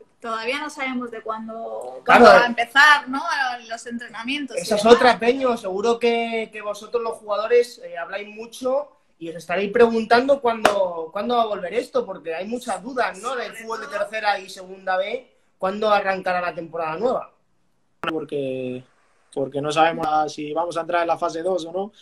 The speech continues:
Speaker 3: como para no sé cuándo podemos empezar. Ojalá que todo vaya, eh, no haya muchas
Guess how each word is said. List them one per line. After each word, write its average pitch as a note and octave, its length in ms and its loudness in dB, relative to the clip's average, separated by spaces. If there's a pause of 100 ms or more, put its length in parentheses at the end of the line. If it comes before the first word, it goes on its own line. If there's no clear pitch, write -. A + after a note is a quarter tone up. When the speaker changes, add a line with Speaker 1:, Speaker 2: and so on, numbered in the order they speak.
(560)
Speaker 3:
como D3+ 320 -2
para D3 400 2
no D3 140 -10
sé D#3 420 -4
cuándo E3 240 -4
podemos D#3 480 -2
empezar. C#3+ 380 2
Ojalá D3+ 480 2
que E3+ 360 -2
todo E3+ 280 -2
vaya, E3 520 0 (500)
eh, E3 60 -12 (340)
no D#3 240 -6
haya E3 560 4
muchas D#3+ 840 -4